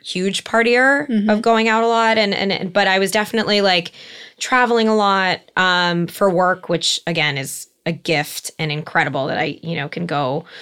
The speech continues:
Speaker 1: and see the world, um, you know, via my job. But, you know, I, I was going out to dinners a lot and drinking a lot of wine. And I just,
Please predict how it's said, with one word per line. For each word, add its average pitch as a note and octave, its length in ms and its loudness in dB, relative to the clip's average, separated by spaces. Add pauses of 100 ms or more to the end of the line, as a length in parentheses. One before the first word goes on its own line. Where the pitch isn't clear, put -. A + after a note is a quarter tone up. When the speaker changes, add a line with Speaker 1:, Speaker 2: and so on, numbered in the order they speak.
(360)
Speaker 1:
and F#3+ 100 -2
see G3 140 0
the F3 80 0
world, F3 520 0 (120)
um, F3+ 500 0
you F3+ 100 0
know, E3 320 0 (100)
via E3 360 2
my D#3+ 160 -2
job. E3 500 -2 (960)
But, A#3 160 0
you B3+ 80 2
know, G3+ 140 2
I, F#3 100 2 (200)
I F3 40 0
was E3+ 140 -2
going D#3 180 -4
out D3+ 120 -4
to - 60 -12
dinners C#4 280 2
a B3+ 40 2
lot A3 200 2
and F3 80 -6
drinking - 260 -12
a - 40 -10
lot - 120 -6
of F3+ 100 -8
wine. C4+ 340 4
And A3+ 100 0
I F#3+ 100 0
just, F#3+ 320 -8